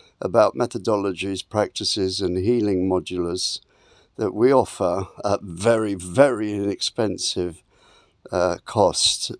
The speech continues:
Uh, it, it's so inexpensive, uh,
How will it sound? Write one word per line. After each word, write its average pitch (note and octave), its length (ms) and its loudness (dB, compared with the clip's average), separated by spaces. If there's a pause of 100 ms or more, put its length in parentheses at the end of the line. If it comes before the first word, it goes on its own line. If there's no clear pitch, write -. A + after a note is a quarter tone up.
(140)
Uh, F#2+ 300 0
it, G#2 200 -8 (140)
it's A#2+ 240 4
so C3+ 320 4
inexpensive, G#2+ 1000 0 (640)
uh, G#2 200 2